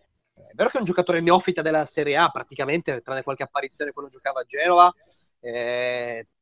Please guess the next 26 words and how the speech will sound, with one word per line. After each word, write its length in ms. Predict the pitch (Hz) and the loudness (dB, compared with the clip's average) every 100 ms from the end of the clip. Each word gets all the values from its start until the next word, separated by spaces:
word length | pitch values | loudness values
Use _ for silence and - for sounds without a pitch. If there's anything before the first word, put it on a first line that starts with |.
| _ | _
però 240 | 151 127 156 | -4 0 0
è 40 | |
un 60 | 170 | -2
giocatore 500 | 127 117 110 113 101 | -6 -10 -8 -8 -8
che 100 | 110 | -10
secondo 300 | 101 110 113 | -10 -6 -2
me 80 | 139 | 0
è 40 | |
di 80 | 120 | 2
grande 320 | 120 117 104 | 4 2 0
prospettiva, 520 | 107 - 104 - 107 | -8 -10 -14 -8 -2
anche 200 | 151 202 | 2 4
per 140 | 185 165 | 4 4
come 180 | 151 | 6
l'avevo 260 | 143 135 131 | 8 6 4
visto 360 | 131 139 - 123 | 2 -4 -6 -2
io 360 | 131 135 120 _ | 2 4 2 _
nella 160 | 120 120 | -12 -12
passata 280 | 123 131 123 | -6 -4 -4
stagione 260 | 120 135 | -4 -2
alla 140 | 120 117 | 0 0
corte 320 | 120 123 117 | -2 -6 -12
di 120 | 117 | -2
Oddo 240 | 123 120 113 | -2 -2 -10
a 40 | |
Pescara. 420 | - - - 95 | -12 -10 -6 -6